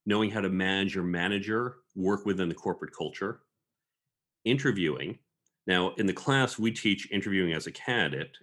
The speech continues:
and there's plenty of resources on that. In the book, I also teach how to interview from the other side of the table. This is a real irony. I have met so many executives, people with decades of experience, they have never had any training in how to interview someone,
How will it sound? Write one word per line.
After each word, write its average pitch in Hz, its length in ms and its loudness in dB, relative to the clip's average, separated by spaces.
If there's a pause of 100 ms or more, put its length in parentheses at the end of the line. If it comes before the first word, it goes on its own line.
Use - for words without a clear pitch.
and 101 80 0
there's 110 160 0
plenty 143 360 0
of 110 100 0
resources 95 480 -2
on 80 160 -2
that. 69 300 -4 (340)
In 113 120 4
the 107 100 2
book, 127 360 0
I 113 100 2
also 107 340 0
teach 101 320 -4
how 110 120 -4
to 95 100 0
interview 95 600 -2 (240)
from 95 140 -4
the 87 240 0
other 113 180 0
side 90 260 -2
of 82 60 -2
the 78 80 -10
table. 80 460 -2 (640)
This 135 220 2
is 123 120 4
a 107 140 4
real 123 420 4
irony. 107 520 2
I 113 160 0
have 107 140 0
met 98 280 0
so - 280 0
many 123 260 4 (100)
executives, 85 840 -4
people 113 340 0
with 82 220 -2
decades 120 380 0
of 95 80 -8
experience, 82 640 -2 (340)
they 127 120 4
have 127 140 2
never 120 280 2
had 113 260 -2
any 123 220 2
training 107 440 0
in 87 60 -2
how 92 200 -6
to 92 160 -4
interview 80 360 -4
someone, 69 440 -12